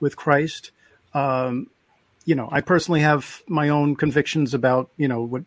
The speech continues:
you're saying about the weeping and gnashing of teeth area. I do believe that's specifically talking about the lost,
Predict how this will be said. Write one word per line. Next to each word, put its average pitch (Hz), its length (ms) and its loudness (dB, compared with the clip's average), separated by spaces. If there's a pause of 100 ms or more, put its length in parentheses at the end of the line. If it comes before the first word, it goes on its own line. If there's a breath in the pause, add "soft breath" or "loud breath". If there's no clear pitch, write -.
you're 151 100 -16
saying 127 200 -2
about 120 200 -2
the 135 240 -2
weeping 139 320 0
and 117 80 -2
gnashing 131 320 -4
of 107 80 -8
teeth 170 340 0
area. 135 320 4
I 117 60 -2
do 123 180 -2
believe 120 280 0
that's 120 240 -6
specifically 120 760 -6
talking 113 360 -8
about 110 280 -8
the - 80 -10
lost, 107 400 -8